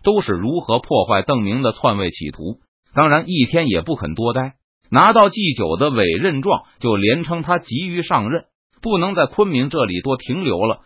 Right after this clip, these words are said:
邓明的喜悦之情都被陈佐才理解为收买的手段。眼下陈佐才关注的是如何破坏邓明的阴谋，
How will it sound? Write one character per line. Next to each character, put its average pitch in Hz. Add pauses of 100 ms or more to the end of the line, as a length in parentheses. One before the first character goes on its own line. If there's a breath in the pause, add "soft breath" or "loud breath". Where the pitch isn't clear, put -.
邓 151
明 156
的 147
喜 92
悦 113
之 147
情 101 (140)
都 156
被 104
陈 127
佐 90
才 92
理 117
解 101
为 87
收 -
买 67
的 101
手 69
段。 107 (340)
眼 127
下 165
陈 160
佐 85
才 101
关 175
注 131
的 73 (160 soft breath)
是 95
如 139
何 107
破 104
坏 98
邓 117
明 98
的 110
阴 160
谋， 113